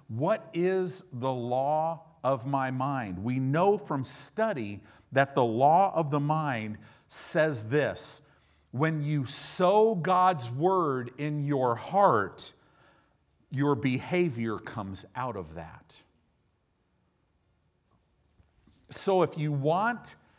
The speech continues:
to change any area of your life, you just simply have to put the word of God in your heart.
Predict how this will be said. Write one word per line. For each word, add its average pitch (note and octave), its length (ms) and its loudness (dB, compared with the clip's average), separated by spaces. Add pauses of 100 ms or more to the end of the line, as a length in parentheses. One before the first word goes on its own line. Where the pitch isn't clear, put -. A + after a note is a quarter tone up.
(200)
to D3+ 140 -6
change C#3+ 800 -6 (140)
any G#3 460 -4
area G3+ 500 0
of D#3+ 220 -2
your E3+ 320 2
life, D#3 720 -2 (420)
you C3 220 -2
just C3+ 360 -4
simply B2+ 360 -6
have A2+ 220 -6
to A#2+ 60 -10
put - 220 -12
the G#2 80 -8
word G2 240 -8
of F2 100 -12
God F#2 240 -8
in F2 120 -10
your D#2+ 140 -14
heart. D2+ 480 -14